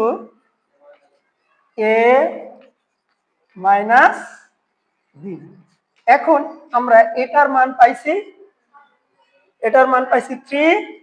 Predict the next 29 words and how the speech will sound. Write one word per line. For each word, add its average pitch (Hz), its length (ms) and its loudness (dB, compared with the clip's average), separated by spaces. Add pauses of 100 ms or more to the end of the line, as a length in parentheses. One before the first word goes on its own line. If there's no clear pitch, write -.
(560)
আর 214 160 2
ওইটার 240 320 0
মান 240 200 0
পাইছি 233 220 -8 (140)
টু, 269 100 -10 (380)
তাহলে 240 240 -10
ইকুয়াল 240 340 6 (140)
সিক্স, 254 240 -12 (220)
এটা 214 160 0 (100)
হলো 240 200 -2 (200)
আনসার। 202 360 -12 (1500)
এখানে 302 380 2 (840)
এ 277 100 6 (120)
বি 302 100 2 (120)
যদি 262 240 4 (340)
না 226 100 4 (100)
ধরতে 262 320 0
পারেন, 247 260 6
তাহলে 226 280 8
এই 208 80 -4
যে 196 60 -6 (120)
গোলের 269 340 4
ভিতরে 254 240 -6 (100)
যেটা 214 240 2 (220)
থাকবে 202 280 -6 (460)
সেটা 233 220 -2
হলো 214 120 4 (100)
এ, - 20 -6 (360)
তাহলে 214 160 0